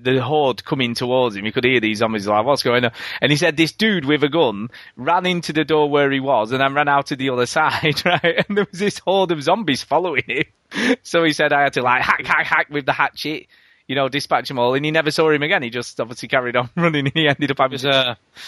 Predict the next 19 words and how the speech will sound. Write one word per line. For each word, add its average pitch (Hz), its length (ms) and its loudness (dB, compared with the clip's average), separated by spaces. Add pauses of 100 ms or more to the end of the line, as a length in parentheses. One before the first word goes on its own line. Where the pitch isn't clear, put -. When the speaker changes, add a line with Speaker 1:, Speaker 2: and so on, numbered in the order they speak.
(140)
Speaker 2:
he 147 100 -2
was 151 140 -4
too 147 200 -2
busy. 127 320 -4
It 139 60 -8
wasn't 175 240 0
Usain 156 400 0
Bolt, 135 220 0
was 120 220 -8
it? - 160 -12
Speaker 1:
No, 240 280 0
he 185 80 2
literally 190 260 0
said 190 160 0
he 170 80 -2
could 202 160 -2
have 151 80 -4
been. 95 180 -6
<laughs> - 60 -20